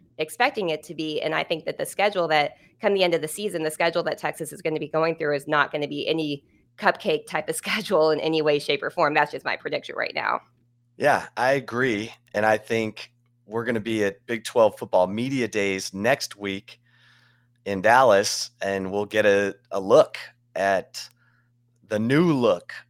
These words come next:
Speaker 2: of Oklahoma under Brent Venables with, um, you know, Sonny Dykes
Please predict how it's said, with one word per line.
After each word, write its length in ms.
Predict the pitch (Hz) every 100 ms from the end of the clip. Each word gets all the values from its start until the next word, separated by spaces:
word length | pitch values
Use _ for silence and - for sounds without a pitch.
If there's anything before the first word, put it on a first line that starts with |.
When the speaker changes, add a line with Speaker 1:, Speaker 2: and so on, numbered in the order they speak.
| -
Speaker 2:
of 360 | 101 95 92 _
Oklahoma 580 | 120 113 117 110 113 104
under 260 | 101 95 95
Brent 380 | 98 101 101 -
Venables 800 | 101 98 95 92 87 85 - -
with, 340 | 95 98 90 _ _ _ _ _ _ -
um, 480 | 87 90 90 87 - _ _
you 100 | 101
know, 100 | 87
Sonny 400 | 87 - 110 110
Dykes 600 | 95 104 110 95 - -